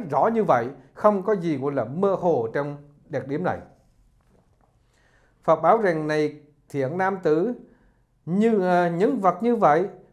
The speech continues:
cũng có thể sanh sự khổ. Nhân nữ sắc sanh sự khổ lo." Thương yêu một người nào đó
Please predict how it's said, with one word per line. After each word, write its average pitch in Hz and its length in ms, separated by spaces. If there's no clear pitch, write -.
cũng 226 380
có 277 140
thể 202 260
sanh 190 480
sự 127 240
khổ. 151 460
Nhân 214 640
nữ 143 240
sắc 294 240
sanh 185 520
sự 120 240
khổ 147 260
lo." 165 360
Thương 226 180
yêu 233 140
một 175 220
người 160 160
nào 151 180
đó 170 440